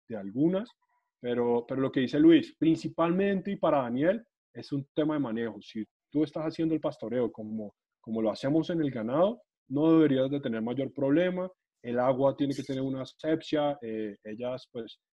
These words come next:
lastimosamente muchas veces, pues, cagan de-, dentro del agua, entonces hay que estar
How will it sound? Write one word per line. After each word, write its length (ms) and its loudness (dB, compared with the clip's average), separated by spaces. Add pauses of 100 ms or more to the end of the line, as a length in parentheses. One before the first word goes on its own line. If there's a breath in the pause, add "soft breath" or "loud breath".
(360)
lastimosamente 1080 -6
muchas 280 -6
veces, 460 -4 (320)
pues, 220 -20
cagan 420 0
de-, 200 0
dentro 340 -6
del 120 -2
agua, 260 4
entonces 360 -6
hay 160 -8
que 80 -10
estar 340 -8